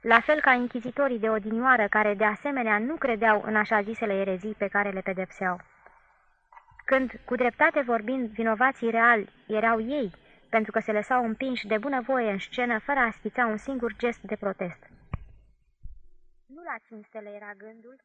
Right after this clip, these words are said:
la temeinicia învinuirilor proferate, ci doar la prestigiul lor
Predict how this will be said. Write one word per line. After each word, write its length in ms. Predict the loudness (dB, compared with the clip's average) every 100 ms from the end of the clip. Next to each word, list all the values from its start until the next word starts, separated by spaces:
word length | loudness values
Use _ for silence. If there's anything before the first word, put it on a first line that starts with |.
| _ _ _ -6
la 300 | 4 4 6
temeinicia 720 | 2 2 0 -2 -4 2 2
învinuirilor 720 | 2 -2 -2 -2 0 0 -2 0
proferate, 560 | -2 0 0 0 -2
ci 140 | -10 -6
doar 280 | 0 0
la 180 | 2 0
prestigiul 640 | 0 -6 -6 -8 -4 -2 0
lor 220 | 2